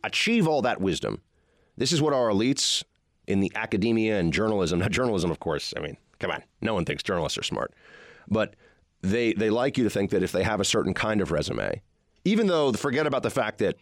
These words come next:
Trump went to Wharton, arguably the best business school in the world, certainly in the top three, that George Bush went to Harvard Business School, arguably the best, you know, eh, th-, those guys don't count, but the degrees and the, and the fancy titles that liberals have,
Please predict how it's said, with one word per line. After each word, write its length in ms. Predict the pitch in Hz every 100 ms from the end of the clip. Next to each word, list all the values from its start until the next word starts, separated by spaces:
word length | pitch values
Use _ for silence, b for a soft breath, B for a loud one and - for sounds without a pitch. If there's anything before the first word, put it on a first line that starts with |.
| -
Trump 260 | - 120 98
went 160 | 101 101
to 60 |
Wharton, 540 | 90 107 110 90 101 117
arguably 420 | 104 110 98 101 92
the 80 |
best 240 | 85 87 -
business 280 | 90 82 -
school 200 | 82 78
in 80 |
the 60 | 73
world, 320 | 69 73 80
certainly 240 | - 90 82
in 60 |
the 40 | 78
top 280 | 78 71
three, 400 | - 76 - - - B B B
that 80 |
George 320 | 101 143 113 135
Bush 200 | 127 -
went 140 | 107
to 80 | 90
Harvard 320 | 131 135 107
Business 300 | 95 87 80
School, 280 | 104 101 120
arguably 560 | 123 135 117 104 101
the 80 | 92
best, 280 | 104 135 -
you 160 | 113 151
know, 80 | - B B
eh, 120 | 147 143 B
th-, 220 | 151 175
those 220 | 214 277
guys 300 | 180 160 131
don't 260 | 151 135 -
count, 460 | 135 139 160 - - b
but 120 | 156 139
the 80 |
degrees 840 | 147 127 127 175 196 208 208 208 147
and 140 | 139
the, 160 | 127 107 B -
and 140 | 135
the 40 |
fancy 420 | 117 156 151 143 117
titles 440 | 131 151 147 113
that 140 | 104
liberals 460 | 107 208 160 107 85
have, 440 | 92 69 58 -